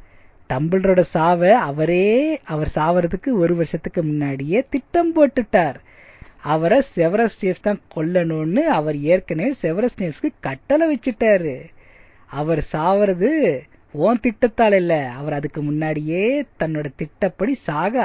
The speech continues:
ஆரம்பிச்சிட்டாரு. என்ன பைத்தியக்காரத்தனாரு? <laughs> செவரஸ் ஸ்னேப்ஸ், உன்னோட அடிமை இல்ல,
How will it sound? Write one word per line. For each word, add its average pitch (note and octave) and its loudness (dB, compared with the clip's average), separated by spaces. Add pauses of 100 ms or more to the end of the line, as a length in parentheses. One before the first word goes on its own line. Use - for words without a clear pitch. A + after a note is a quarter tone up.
(180)
ஆரம்பிச்சிட்டாரு. F3+ 0 (680)
என்ன E2 0
பைத்தியக்காரத்தனாரு? - 0 (240)
<laughs> - 2 (540)
செவரஸ் F#3+ 4
ஸ்னேப்ஸ், G#3 2 (680)
உன்னோட G3+ 6
அடிமை B3+ 6
இல்ல, B3+ 6